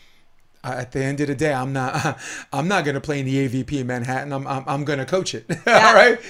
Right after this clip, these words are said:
Speaker 1: Those that can't do, teach.
Speaker 2: I'm not gonna
Speaker 1: Right?
Speaker 2: play either. I'm gonna be
Speaker 1: Yeah.
Speaker 2: heckling.
Speaker 1: Yeah, I know.
Speaker 2: That's,
Speaker 1: I
Speaker 2: that's
Speaker 1: actually
Speaker 2: my
Speaker 1: played,
Speaker 2: job
Speaker 1: I
Speaker 2: as a
Speaker 1: played one.
Speaker 2: fan.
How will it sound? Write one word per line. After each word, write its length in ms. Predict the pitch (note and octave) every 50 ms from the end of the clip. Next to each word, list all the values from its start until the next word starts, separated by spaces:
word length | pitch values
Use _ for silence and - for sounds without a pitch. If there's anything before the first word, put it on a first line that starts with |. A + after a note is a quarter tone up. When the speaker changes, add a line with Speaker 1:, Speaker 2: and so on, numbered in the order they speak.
| - -
Speaker 1:
Those 180 | C#3+ C#3+ D3+ D3
that 160 | D#3+ D#3+ D#3
can't 300 | - D3+ D3+ E3 - D#3+
do, 160 | B2+ D#3+ E3+
teach. 320 | D#3 - - F#3 C3+ - - -
Speaker 2:
I'm 140 | G3 A3
not 140 | B3 B3+ C4
gonna 120 | C4 A3+ -
Speaker 1:
Right? 60 | C4+
Speaker 2:
play 140 | B3 A3+ G#3+
either. 220 | G3 G#3+ C4 A#3
I'm 160 | G#3+ G3 G3+ A3+
gonna 100 | A#3 G#3
be 120 | F3 G3
Speaker 1:
Yeah. 100 | F#3 E3
Speaker 2:
heckling. 640 | G#3+ B3+ - - A3 F#3+ F#3 F3+ F3 F3 F3 F3+ F3+ -
Speaker 1:
Yeah, 240 | - C3+ C3+ B2 A2+
I 80 | A#2 C3
know. 100 | A#2+ A2+
Speaker 2:
That's, 160 | - G3 - -
Speaker 1:
I 60 | G3 G3
Speaker 2:
that's 140 | - - A3+
Speaker 1:
actually 60 | A#3
Speaker 2:
my 60 | C#4
Speaker 1:
played, 100 | C#4+ - A#3+
Speaker 2:
job 180 | A#3 A#3 -
Speaker 1:
I 40 | A3+
Speaker 2:
as 40 | A3
a 40 | G#3
Speaker 1:
played 100 | F#3+ D#3
one. 80 | B3 C4
Speaker 2:
fan. 380 | C#4+ B3+ A3 F#3+ F#3 F#3+ G#3